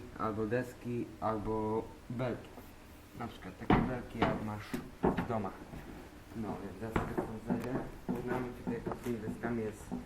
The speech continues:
piwnica i zbiornik na trociny, bo z, oczywiście trociny leciały, więc tam jest zbiornik.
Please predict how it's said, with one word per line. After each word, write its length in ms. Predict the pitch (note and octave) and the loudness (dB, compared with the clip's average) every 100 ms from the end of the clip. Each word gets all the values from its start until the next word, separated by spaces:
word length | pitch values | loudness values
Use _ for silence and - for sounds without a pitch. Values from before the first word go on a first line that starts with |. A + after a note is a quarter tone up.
| - - - - - B2+ | -4 -8 -12 -14 -8 -2
piwnica 600 | B2 C3 C3+ - C3 B2 | 2 2 2 2 2 4
i 120 | A2+ | 2
zbiornik 420 | G#2 A#2 B2 A#2+ A#2 | 4 6 6 6 4
na 180 | A#2 | 2
trociny, 520 | A#2 A#2 - C3+ C3 C3 | 0 -2 0 2 2 2
bo 400 | A#2+ A#2+ B2 A#2 - - - - | 2 4 2 0 -6 -10 -12 -14
z, 100 | - | -8
oczywiście 840 | A2 - A#2+ A#2+ - A#2+ B2 A#2 A2+ - | -6 -2 -2 -2 0 6 6 6 2 0
trociny 400 | A#2 - B2 A#2 | -2 2 2 4
leciały, 380 | A2 - A2 G#2+ | 2 0 0 0
więc 180 | G#2 - | -2 -2
tam 160 | G2+ | -2
jest 120 | G2+ G2 | -2 0
zbiornik. 440 | A2 A#2+ B2 | 4 4 4